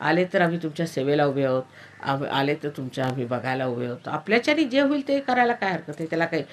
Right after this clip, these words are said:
पैसे लागत नाही, त्याला काही, अ, त्रास लागत नाही. फक्त हे मनाची प्रवृत्ती आपली बदलली पाहिजे. आणि ती सहयोगात जर आपण बदलली नाही,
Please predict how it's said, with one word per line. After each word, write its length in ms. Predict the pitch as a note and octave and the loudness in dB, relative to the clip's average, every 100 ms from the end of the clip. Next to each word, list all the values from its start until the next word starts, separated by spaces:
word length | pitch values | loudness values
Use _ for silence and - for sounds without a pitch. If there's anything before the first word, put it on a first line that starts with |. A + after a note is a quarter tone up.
| - - - | -16 -6 0
पैसे 280 | D#3 A#3+ | 4 10
लागत 340 | A3+ C#3+ C3 - | 10 8 2 -4
नाही, 200 | C3+ - - - - | -6 -6 -12 -6 4
त्याला 200 | E3+ F3+ | 6 6
काही, 380 | F3 D3 B2 - - - - | 4 2 0 -6 -16 -18 -2
अ, 180 | D3 C#3 - | 2 2 2
त्रास 260 | E3 G#3+ A3 | 2 4 4
लागत 320 | D#3+ D3 - | 4 2 -4
नाही. 100 | C#3 - | -8 -8
फक्त 260 | A3 - | -6 4
हे 120 | D4 | 4
मनाची 560 | A#3+ E3+ G3+ A#3+ C#4 F#3+ - - - | 6 4 2 0 -2 -4 -6 -14 6
प्रवृत्ती 500 | D#3+ E3 B3 C#4+ D4+ | 8 8 4 4 8
आपली 240 | A#3+ G#3 | 8 6
बदलली 320 | D#3 C#3 D3+ | 0 0 0
पाहिजे. 340 | E3+ E3 E3 E3 | 0 0 4 4
आणि 160 | F3 F3 | 4 0
ती 80 | F3+ | -2
सहयोगात 460 | - E3 E3+ F3 | 2 2 4 4
जर 120 | E3+ E3+ | 4 2
आपण 240 | E3 E3 | 2 -2
बदलली 380 | D3 D3 D#3+ D#3 | -2 0 2 2
नाही, 200 | D3 | 0